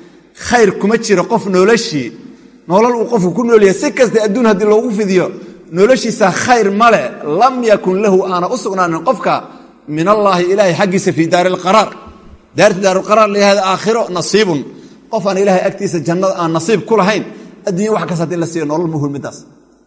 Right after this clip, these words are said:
Ah. "Laa khayra fii cayshi imri'in lam yakun lahu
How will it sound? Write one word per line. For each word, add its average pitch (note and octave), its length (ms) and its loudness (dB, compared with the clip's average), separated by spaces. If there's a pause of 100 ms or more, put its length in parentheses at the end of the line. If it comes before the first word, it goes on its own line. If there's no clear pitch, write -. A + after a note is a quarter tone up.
(160)
Ah. F#2+ 220 -10 (500)
"Laa C3 160 -4
khayra F3+ 340 -2
fii D#3 200 -6
cayshi E3+ 240 -2
imri'in F3+ 400 0
lam G3 160 0
yakun E3 340 0
lahu G#3+ 260 4